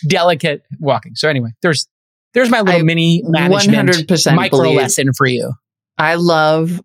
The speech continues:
Speaker 2: a ladder. I
Speaker 1: Mm.
Speaker 2: love structure at
Speaker 1: Yeah.
Speaker 2: work. And this is the reason. Because anybody, su-, structure is a ladder that anyone can climb. If you
Speaker 1: Ah.
Speaker 2: give people a framework to be successful,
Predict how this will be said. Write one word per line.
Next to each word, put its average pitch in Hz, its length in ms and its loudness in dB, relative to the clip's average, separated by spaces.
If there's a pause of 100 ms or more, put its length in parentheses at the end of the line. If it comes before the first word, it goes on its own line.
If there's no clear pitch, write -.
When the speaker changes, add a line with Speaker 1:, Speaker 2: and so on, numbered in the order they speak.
(160)
Speaker 2:
a 151 80 0
ladder. 120 640 0 (280)
I 165 180 0
Speaker 1:
Mm. 180 60 2
Speaker 2:
love 160 220 2
structure 127 680 0
at 131 180 -2
Speaker 1:
Yeah. 135 140 -6
Speaker 2:
work. 127 340 0 (220)
And 131 180 0
this 131 160 0
is 127 140 0
the 127 100 2
reason. 110 340 -2 (300)
Because 135 340 0
anybody, 175 460 0
su-, 202 200 -2 (180)
structure 165 500 0
is 185 140 0
a 180 60 2
ladder 123 420 2
that 117 280 -2
anyone 120 460 2
can 117 160 0
climb. - 320 -4 (460)
If 131 100 0
you 147 80 2
Speaker 1:
Ah. 160 40 0 (120)
Speaker 2:
give 262 100 -2
people 202 280 2
a 139 80 0
framework 160 460 0
to 175 100 -2
be 143 120 0
successful, 139 840 0